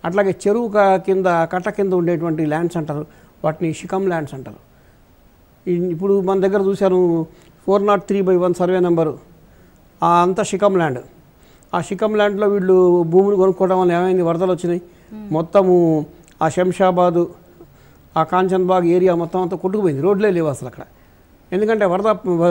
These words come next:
Speaker 1: నది, నది పరవా-, పరివాహక ప్రాంతం అది.
Speaker 2: మ్మ్.
Speaker 1: So నది యొక్క నీళ్లు ఫ్లో అయ్యేటువంటి మొత్తం రోడ్డులో, ఆ ప్ర-, ఏరియాలో వీళ్ళు ఏం చేశారంటే నది మధ్యలో ఇల్లు కట్టుకున్నారు అనమాట.
Speaker 2: So ఇట్లాంటివన్నీ ముందుగానే గమనించుకొని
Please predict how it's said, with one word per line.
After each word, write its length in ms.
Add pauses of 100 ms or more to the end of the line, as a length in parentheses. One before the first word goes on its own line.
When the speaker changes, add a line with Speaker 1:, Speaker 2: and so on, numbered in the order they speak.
Speaker 1:
నది, 380
నది 220
పరవా-, 440
పరివాహక 500
ప్రాంతం 300
అది. 160 (100)
Speaker 2:
మ్మ్. 300 (260)
Speaker 1:
So 160
నది 200
యొక్క 240
నీళ్లు 480
ఫ్లో 240
అయ్యేటువంటి 680
మొత్తం 460 (480)
రోడ్డులో, 600
ఆ 80
ప్ర-, 420
ఏరియాలో 580 (400)
వీళ్ళు 180
ఏం 120
చేశారంటే 420
నది 280
మధ్యలో 360
ఇల్లు 180
కట్టుకున్నారు 360
అనమాట. 220 (200)
Speaker 2:
So 80
ఇట్లాంటివన్నీ 720
ముందుగానే 600
గమనించుకొని 800